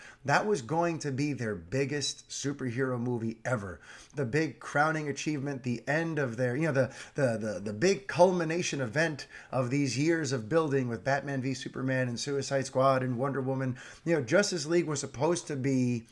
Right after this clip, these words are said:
the big one. And when it was time to announce this news about who's directing the big one and the fact that Zack Snyder is stepping down, but Joss Whedon is coming in, who did the Ho-, who did Warner Brothers get on the phone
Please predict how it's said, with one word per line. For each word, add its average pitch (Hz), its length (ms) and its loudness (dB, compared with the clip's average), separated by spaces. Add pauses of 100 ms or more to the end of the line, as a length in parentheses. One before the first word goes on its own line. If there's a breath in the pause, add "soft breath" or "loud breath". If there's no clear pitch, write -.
(220 soft breath)
the 113 240 0
big 180 240 6
one. 101 280 -6 (720 loud breath)
And 135 520 2
when 147 140 2
it 147 80 2
was 143 140 0
time 180 320 0
to 147 160 -4
announce 143 680 0
this 127 260 -2
news 143 520 2
about 104 400 -2
who's 160 260 -4
directing 147 500 -2
the 139 80 0
big 104 200 -4
one 85 320 -10 (360 loud breath)
and 135 140 0
the 123 40 -2
fact 139 260 -2
that 120 100 -2
Zack 143 300 0
Snyder 156 360 2
is 127 80 0
stepping 135 440 0
down, 131 480 2 (220 loud breath)
but 117 120 -4
Joss 139 320 2
Whedon 147 320 0
is 117 140 -4
coming 127 380 -2
in, 190 300 0 (340 loud breath)
who 233 280 0
did 190 220 2
the 165 80 0
Ho-, 165 340 2
who 175 200 2
did 196 200 2
Warner 175 380 4
Brothers 143 400 2 (180)
get 170 160 8
on 156 160 2
the 131 60 -4
phone 127 480 -2